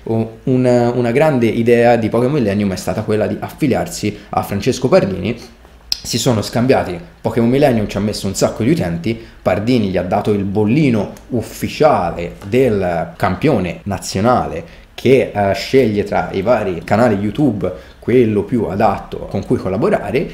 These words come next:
e insomma anche questo è voluto dire. Tutto l'affezionamento che c'è nei confronti di Pokémon Millennium è derivato dal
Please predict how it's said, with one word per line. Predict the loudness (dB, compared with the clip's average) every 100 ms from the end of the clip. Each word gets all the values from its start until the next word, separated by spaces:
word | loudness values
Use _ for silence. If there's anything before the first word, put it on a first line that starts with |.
| -14 -4
e | -4
insomma | 0 0 0 -2 -2
anche | -2 0
questo | 2 0 0 -6
è | -4 -4
voluto | -4 -4 0
dire. | 2 2 0 -4
Tutto | 0 0 2 0
l'affezionamento | 0 0 -2 -2 -6 -2 2 4 6 6 2
che | -2 -4
c'è | 0 0
nei | 0
confronti | -4 -4 -4 -4
di | -2
Pokémon | 0 2 4
Millennium | 4 4 2 0 -2 -6 -18 -16
è | -4 -4
derivato | 0 2 4 4 2
dal | 0 0